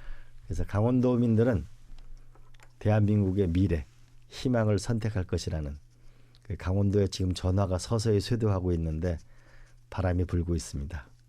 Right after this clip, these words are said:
대한민국의 미래와 희망을 만드는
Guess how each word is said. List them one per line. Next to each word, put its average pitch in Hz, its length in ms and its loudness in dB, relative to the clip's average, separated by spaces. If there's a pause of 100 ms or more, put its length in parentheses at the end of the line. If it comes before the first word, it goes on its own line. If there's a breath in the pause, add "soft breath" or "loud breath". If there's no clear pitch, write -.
(200)
대한민국의 95 800 0 (600 soft breath)
미래와 90 640 2 (300)
희망을 98 460 0
만드는 78 480 -2